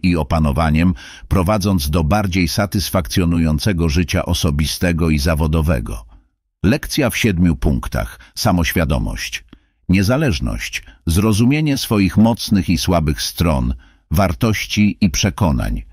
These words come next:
Regularna autorefleksja pomaga w podejmowaniu decyzji zgodnych z prawdziwym ja. Elastyczność emocjonalna.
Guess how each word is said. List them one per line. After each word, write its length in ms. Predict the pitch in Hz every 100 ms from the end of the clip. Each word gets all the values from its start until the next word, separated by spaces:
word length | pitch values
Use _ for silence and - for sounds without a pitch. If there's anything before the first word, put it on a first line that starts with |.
| _ _ _ _ _ -
Regularna 800 | 95 107 95 110 127 127 127 123
autorefleksja 920 | - 90 95 90 90 107 110 - 110
pomaga 480 | 101 85 85 92 92
w 80 | -
podejmowaniu 720 | 101 90 90 85 85 95 95
decyzji 560 | 82 85 - 98 76 82
zgodnych 560 | 71 80 85 76 76 -
z 80 |
prawdziwym 800 | - 80 78 80 113 95 95 90 - -
ja. 320 | 87 90 55 - - _ _ _ _ _ _ _ -
Elastyczność 760 | 98 98 - 120 - 82 -
emocjonalna. 920 | 87 80 73 95 82 80 67 58 57